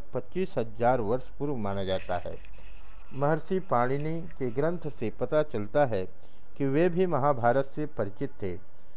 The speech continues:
प्राचीन शिलालेखों में भी महाभारत के लिए सत शास्त्री संहिता लिखा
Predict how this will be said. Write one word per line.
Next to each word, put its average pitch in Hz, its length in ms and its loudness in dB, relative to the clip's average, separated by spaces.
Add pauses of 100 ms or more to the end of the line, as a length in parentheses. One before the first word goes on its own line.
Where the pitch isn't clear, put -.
(220)
प्राचीन 143 500 0
शिलालेखों 147 760 0
में 139 200 -2
भी 156 180 -2
महाभारत 120 680 -2
के 156 120 -2
लिए 117 260 0 (580)
सत 170 240 0
शास्त्री 123 640 -2
संहिता 120 500 -2
लिखा 104 400 -2